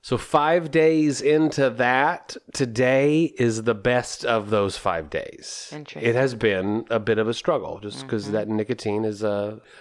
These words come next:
Speaker 1: it, it's stupid. It's the dumbest thing. And that's just one of the many changes that I'm making in this second half of my life.
Speaker 2: Willing and ready is my new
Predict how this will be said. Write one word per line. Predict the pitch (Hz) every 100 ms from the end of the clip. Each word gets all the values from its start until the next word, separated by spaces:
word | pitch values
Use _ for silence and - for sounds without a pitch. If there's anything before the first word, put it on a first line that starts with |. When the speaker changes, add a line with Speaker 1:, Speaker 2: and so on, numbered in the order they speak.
| -
Speaker 1:
it, | 156
it's | 165
stupid. | - 240 247 220
It's | 214
the | 139
dumbest | 117 143 131 147 - -
thing. | 143 107 87 - _
And | - 101
that's | 104 - - -
just | 113 104
one | 110 113 135 135 127 127
of | 117 110 107
the |
many | 110 110 107
changes | - 110 101 92 87
that | 95
I'm | 95
making | 120 143 147 139 139
in | 127 127
this | 127 -
second | - 269 135 -
half | 71 - -
of | -
my | 73
life. | - - - - _ _ -
Speaker 2:
Willing | 180 202 214 220 220
and | - 185 175
ready | 151 143 127
is | 127 -
my | 135
new | 131 127 127